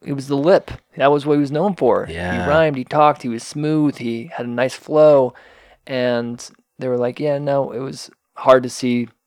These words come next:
Speaker 1: your idol now having to struggle with this shitty disease."
Speaker 2: Yeah.
Speaker 1: And
Speaker 2: Nothing, nothing of his causing.
Speaker 1: Yeah.
Speaker 2: It's a, it, he got robbed.
Speaker 1: And he eventually gets to the point where he, he really doesn't do any more public speaking because of it.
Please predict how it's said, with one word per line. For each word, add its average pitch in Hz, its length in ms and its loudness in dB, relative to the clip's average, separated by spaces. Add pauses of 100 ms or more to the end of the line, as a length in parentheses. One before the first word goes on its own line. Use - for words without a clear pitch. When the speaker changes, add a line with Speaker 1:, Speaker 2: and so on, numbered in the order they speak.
(140)
Speaker 1:
your 110 160 -10 (280)
idol 117 520 0 (360)
now 113 140 -6
having 113 160 -2
to 101 60 -10
struggle 107 300 0
with 95 80 -6
this - 160 -10
shitty 117 280 -6
disease." 95 640 -10
Speaker 2:
Yeah. - 360 -8 (500)
Speaker 1:
And 107 120 -12
Speaker 2:
Nothing, 95 320 -6
nothing 104 280 -8
of 92 120 -10
his 98 260 -6
causing. 87 600 -10 (100)
Speaker 1:
Yeah. 120 640 2
Speaker 2:
It's - 140 -20
a, 82 180 -14 (100)
it, 57 360 -20
he 107 180 -16
got - 200 -12
robbed. 87 540 -6 (300)
Speaker 1:
And 135 160 -2
he 139 80 -2
eventually 147 340 -2
gets 131 120 -4
to 127 60 -6
the 113 60 -10
point 117 260 -2
where 110 200 0
he, - 340 -12
he 123 100 -14
really 123 260 -8 (120)
doesn't 120 260 -6
do 120 120 -4
any 117 80 -6
more 107 140 -6
public 78 320 -8
speaking 135 520 -4
because 127 300 -6
of 127 140 -2
it. 123 260 2